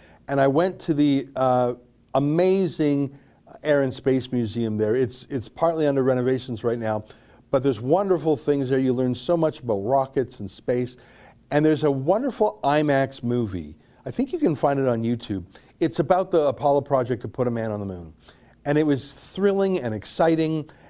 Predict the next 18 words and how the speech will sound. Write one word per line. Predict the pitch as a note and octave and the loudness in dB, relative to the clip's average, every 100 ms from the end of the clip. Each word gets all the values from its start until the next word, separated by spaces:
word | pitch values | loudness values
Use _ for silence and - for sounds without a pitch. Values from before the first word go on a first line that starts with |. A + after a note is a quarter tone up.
| _ - | _ -2
and | C3 | 2
I'd | C3 C3+ | 2 2
never | G#3 G#3 | 0 -2
seen | - F#3 D3+ | -2 0 0
the | |
footage. | - D#3 D#3 C#3+ B2 - | 0 0 2 0 -2 -6
It, | D#3 D#3+ C#3 C3 - | 0 0 0 -8 -4
it, | D#3+ D3 | -4 -4
it | - | -2
felt | G#3+ G#3 | 0 0
like | C#3+ | 0
it | C#3 | 2
had | B2+ | 0
found | - D#3+ D#3 C3+ | 0 0 0 0
footage, | D3+ D3 A#2 | -2 -2 -4
just | C3+ G#2+ | -8 -8
beautifully | C3 E3+ B3+ G#3+ D#3 B2+ | -6 -2 -2 -2 -2 -2
done. | A2 G2+ F#2 | -2 -4 -8